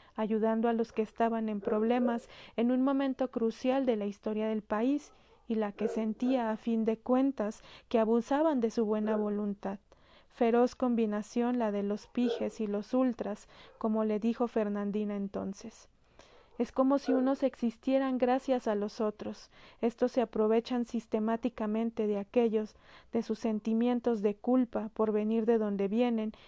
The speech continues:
y al final los dejan botados. Elena nunca fue una militante. Le habían explica-, le había explicado Fernandina a Floreana.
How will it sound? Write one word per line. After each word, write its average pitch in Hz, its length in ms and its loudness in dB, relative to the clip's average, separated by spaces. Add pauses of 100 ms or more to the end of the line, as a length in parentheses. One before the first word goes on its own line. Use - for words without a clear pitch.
(120)
y 226 100 0
al 214 120 0
final 226 420 0
los 226 200 0
dejan 208 320 -2
botados. - 640 -8 (540)
Elena 262 340 2
nunca 277 340 2
fue 247 160 2
una 226 220 0
militante. 202 720 -4 (420)
Le 226 120 4
habían 233 360 2
explica-, 226 640 0
le 226 100 2
había 233 160 4
explicado 247 680 2
Fernandina 214 640 0
a 214 40 -6
Floreana. 214 600 -2